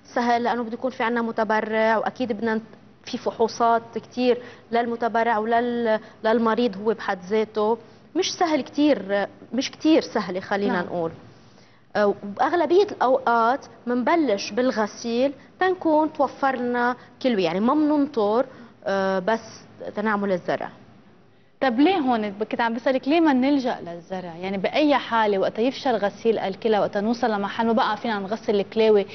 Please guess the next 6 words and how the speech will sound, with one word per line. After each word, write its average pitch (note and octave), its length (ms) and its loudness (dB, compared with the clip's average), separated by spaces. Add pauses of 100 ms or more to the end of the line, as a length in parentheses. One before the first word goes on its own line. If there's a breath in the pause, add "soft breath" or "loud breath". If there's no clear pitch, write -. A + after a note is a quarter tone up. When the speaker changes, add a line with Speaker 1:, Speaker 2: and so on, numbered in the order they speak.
(220 loud breath)
Speaker 2:
وقتها C#4 300 2
بتنصح A#3+ 460 -6
المريض G#3+ 460 -2
إنه G#3+ 380 -4 (300 loud breath)
يا A3+ 140 4
بدك G#3+ 360 0